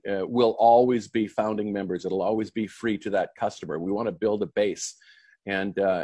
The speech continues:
and we got some exciting announcements. We're announcing today that we're, our partnership with Stockton Golf, that's Dave Stockton, Ron Stockton, and Dave Junior. And, um,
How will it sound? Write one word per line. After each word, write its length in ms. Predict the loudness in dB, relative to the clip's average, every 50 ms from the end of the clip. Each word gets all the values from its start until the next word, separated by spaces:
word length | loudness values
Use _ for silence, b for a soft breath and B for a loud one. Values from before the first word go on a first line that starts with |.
| -4
and 220 | -4 -4 -4 -4 -4
we 140 | -2 -4 -2
got 240 | 4 4 4 4 4
some 140 | 2 0 0
exciting 440 | -2 -2 2 4 4 4 6 4
announcements. 640 | 2 0 0 -2 -2 -4 -6 -6 -4 -6 -6 -4 -2
We're 100 | -2 -2
announcing 400 | 0 -2 -4 -6 -6 -6 -8 -8
today 380 | -6 -6 -2 0 2 2 2
that 260 | 2 2 0 0 0 -2 -2
we're, 240 | -2 -2 0 0 0
our 120 | 0 -2
partnership 680 | -2 -2 -4 -4 -4 -4 -8 -8 -2 0 0 0 0 -2
with 220 | -4 -4 -4 -4 _ b b b b
Stockton 640 | b -10 -4 4 4 4 4 4 0 -4 -2 -2 2
Golf, 300 | 4 6 6 6 4 4 0
that's 240 | -2 -4 -4 -4 -4
Dave 220 | -2 -2 -2 -2
Stockton, 500 | -4 0 2 2 2 2 0 -4 -6 -4
Ron 300 | -2 -4 -4 -4 -4 -8
Stockton, 500 | -6 -4 -2 -2 -2 -4 -4 -6 -6 -6
and 80 | -6 -4
Dave 260 | -2 -2 -2 -4 -6 -10
Junior. 480 | -8 -4 -2 -2 0 0 0 0 -2 -4 b b b b b b b -12 -6
And, 360 | -4 -2 -2 -2 -4 -2 -2
um, 360 | 0 2 2 0 0 -2 -6